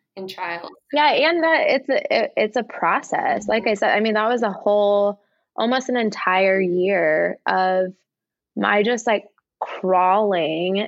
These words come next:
Speaker 2: and <laughs> trying to figure out, like, how to, how to be,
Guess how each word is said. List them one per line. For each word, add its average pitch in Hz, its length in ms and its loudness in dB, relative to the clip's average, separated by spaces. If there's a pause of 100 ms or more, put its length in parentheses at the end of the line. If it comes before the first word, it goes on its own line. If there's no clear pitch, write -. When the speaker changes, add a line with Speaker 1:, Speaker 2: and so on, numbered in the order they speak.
(140)
Speaker 2:
and 196 480 0
<laughs> - 0 -
trying 220 480 2
to 240 160 -2
figure 208 300 2
out, 196 240 2
like, 196 180 0 (100)
how 202 200 2
to, 202 180 -2 (440)
how 220 280 2
to 233 180 -2
be, 214 680 0